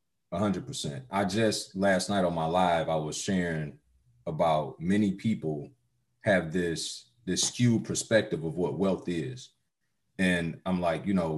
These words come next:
regardless of what you see on social media, the reality is, is the day that you can get your assets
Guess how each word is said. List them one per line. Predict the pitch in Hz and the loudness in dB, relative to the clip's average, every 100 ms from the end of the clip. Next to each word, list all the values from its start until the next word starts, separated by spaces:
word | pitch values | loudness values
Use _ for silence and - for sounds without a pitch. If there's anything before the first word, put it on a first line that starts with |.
| 73 | -4
regardless | 82 98 95 90 | -2 0 0 0
of | 92 | -2
what | 90 | -4
you | 80 | -4
see | 101 87 | -2 -2
on | |
social | 80 87 - 78 | -2 -6 -4 0
media, | 113 92 80 | 0 2 -2
the | 78 | -2
reality | 80 104 117 87 80 82 | 0 2 2 0 0 0
is, | 78 73 | -2 -6
is | 67 | -10
the | 73 | -8
day | 71 101 123 | -2 2 4
that | 110 - | 4 2
you | 131 | 2
can | 127 101 | 2 0
get | 95 110 - | 2 0 2
your | 95 95 104 | 0 0 2
assets | - - 82 73 - - | 0 0 -4 -6 -10 -14